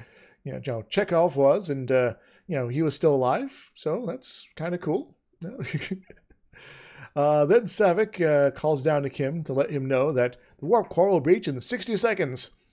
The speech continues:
O'Brien then realizes, uh, that, uh, this is, uh, what Kim was waiting for. He lifts his phaser to start to fire, but in the moment the beam hits Harry,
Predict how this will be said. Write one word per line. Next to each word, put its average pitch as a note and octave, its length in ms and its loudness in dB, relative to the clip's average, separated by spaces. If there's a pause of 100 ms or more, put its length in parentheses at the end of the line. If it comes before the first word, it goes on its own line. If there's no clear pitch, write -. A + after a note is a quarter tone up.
(120)
O'Brien E3 360 2
then D3+ 180 0
realizes, D3 840 -2 (320)
uh, B2+ 260 -2
that, C3+ 260 -4
uh, C3+ 140 -2 (140)
this F3 320 -4
is, B2+ 240 -4
uh, B2 240 0 (220)
what D#3+ 120 -8
Kim - 160 0
was D#3+ 160 0
waiting F3 240 0
for. A#2+ 260 -12 (360)
He D3 80 -4
lifts B3 220 -2
his G#3+ 160 -4
phaser F3+ 340 4
to D3+ 80 -4
start D#3 240 0
to - 80 -12
fire, E3 360 2 (140)
but F3+ 100 0
in G3+ 80 2
the F#3 60 4
moment G3+ 320 0
the D3+ 60 -10
beam F#3 240 0
hits E3+ 180 -2
Harry, F3+ 320 2